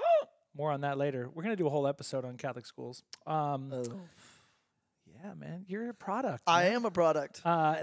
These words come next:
Speaker 2: then, uh, anyway, through the generosity of a parishioner, we have purchased our own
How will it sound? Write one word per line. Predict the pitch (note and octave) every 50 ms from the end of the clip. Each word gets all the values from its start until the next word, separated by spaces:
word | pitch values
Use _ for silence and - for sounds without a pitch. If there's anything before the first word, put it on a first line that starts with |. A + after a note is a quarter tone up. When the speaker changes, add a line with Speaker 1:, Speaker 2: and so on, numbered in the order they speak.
| D#3 C#3+
Speaker 2:
then, | F3+ G#3 A3+ B3 C4 C#4 C#4 C#4+ D4 D#4 C#4+ - _ _ _ _ _ _ _ _ _ _ _ _ _ _ -
uh, | F#3 F3 E3+ E3 E3 -
anyway, | A#3 C#4 E4+ D4+ A3+ G3
through | - - A3+
the | A3
generosity | F3+ F3+ A#3+ C#4+ E4 D4+ A#3+ A3 G#3+ - - E3 E3 G3+ - -
of | F3+ F3 E3+
a | F3+
parishioner, | - - - D#3+ C#3 - - C3+ A#2+ A#2 A#2 B2+ C#3+ C#3+ _ _ _ _ -
we | D3 E3+ G3 A3 B3+ B3
have | F#3+ E3+ D3+ C#3 C#3 C3+ - _
purchased | - F#3+ G#3 G3+ - - A#2+ A2+ A#2 - - - - _ _ _ _ _ _ _ _ _ _ _ _ -
our | - C#3+ C#3 C#3 - _ -
own | E3 E3+ F3+ F#3 F#3 F#3+ G3 G3+ G#3 G#3+